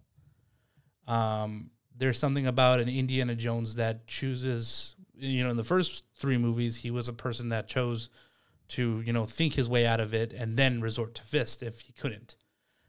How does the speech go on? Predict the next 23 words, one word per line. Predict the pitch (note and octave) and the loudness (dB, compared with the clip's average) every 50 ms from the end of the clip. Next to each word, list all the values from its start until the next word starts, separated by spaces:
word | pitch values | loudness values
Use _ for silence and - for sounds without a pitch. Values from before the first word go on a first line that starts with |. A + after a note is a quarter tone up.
| _ _ - | _ _ -6
This | B2 B2 A#2+ | -2 -2 0
is | B2 A#2+ | 0 0
an | B2 B2+ | 0 0
Indiana | B2+ A#2+ B2 B2 A#2+ A#2 | 0 0 0 0 -2 0
Jones | A2+ B2 A#2+ A#2 A#2 A2 | 0 0 0 0 0 -2
that | A#2 G#2+ G#2 - - | -2 -4 -4 -6 -8
throws | - - C#3+ C3+ A#2 - | -2 0 0 0 0 0
fists | - - B2+ A2+ - | -2 -2 -2 -2 -2
first, | - - D#3+ D3+ C3+ A#2+ B2 - - - | 0 2 4 4 4 2 0 -2 -4 -4
and | B2 A#2 A2+ G#2+ G#2+ | -4 -4 -4 -2 2
then | C3 B2+ C3 B2+ A#2 A#2+ A#2+ | 4 4 4 4 2 0 0
maybe | B2 D3 F3 F#3+ F3+ D#3 C3+ | 0 0 0 0 0 0 -2
if | B2+ A2 | -2 -2
he | B2+ B2 A2+ | -2 -2 0
has | A#2+ A#2 A2+ - | 0 0 -2 -2
time, | - A#2 A#2 A2 G#2 | -2 -2 0 0 -2
he'll | A2 A#2+ G#2 | -2 -4 -6
think | - - B2 A2+ A#2 A#2 - | -6 -6 -8 -8 -8 -10 -10
his | - C3 A2 | -8 -6 -6
way | A2+ G#2+ G#2 G2+ | -6 -6 -8 -8
out | G2+ G2+ G#2 | -8 -10 -10
of | G2+ | -12
it. | G2 A2 - - | -14 -16 -16 -18